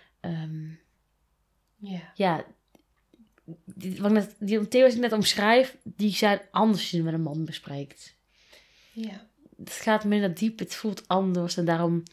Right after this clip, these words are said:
Speaker 1: willen we speciaal met tien vrouwen zijn, ehm, om veiligheid te creëren. Waar geen één onderwerp gek is. Of
Speaker 2: Dat is het vooral.
Speaker 1: Ja.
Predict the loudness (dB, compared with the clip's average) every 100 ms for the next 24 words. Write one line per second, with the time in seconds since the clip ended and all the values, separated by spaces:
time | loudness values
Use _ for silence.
0 | -20 -20 -20 -20 -20 _ -4 -4 -4 0
1 | 0 2 0 0 0 0 2 2 2 0
2 | 0 0 -2 -8 _ _ _ -16 -14 -12
3 | -14 -16 -12 0 2 2 0 -6 -6 -6
4 | -2 -4 -6 -8 -12 -14 _ _ -20 _
5 | _ 0 0 0 0 0 -2 -10 _ 0
6 | 0 0 0 0 -2 -6 -8 -8 -10 -14
7 | -14 -16 -20 -20 -20 _ _ _ -2 0
8 | 0 -2 -6 -10 -14 -14 -12 -12 -12 -10
9 | -8 -6